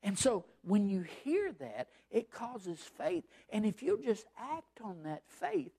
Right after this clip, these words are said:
it releases that provision that God has made for you. And it doesn't make any difference if it's in the financial realm, if it's in the realm of your health,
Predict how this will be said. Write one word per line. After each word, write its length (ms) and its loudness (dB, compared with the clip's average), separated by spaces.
it 220 4
releases 1300 2
that 260 0
provision 680 -2
that 240 -12
God 300 -12
has 320 -12
made 300 -10
for 100 -18
you. 200 -20
And 120 -2
it 160 0
doesn't 260 -2
make 240 -2
any 180 2
difference 520 2
if 160 -2
it's 180 -12
in 120 -6
the 80 -20
financial 760 -4
realm, 340 -4
if 220 -2
it's 180 -4
in 160 -8
the 60 -12
realm 320 -2
of 120 -10
your 140 -10
health, 460 -2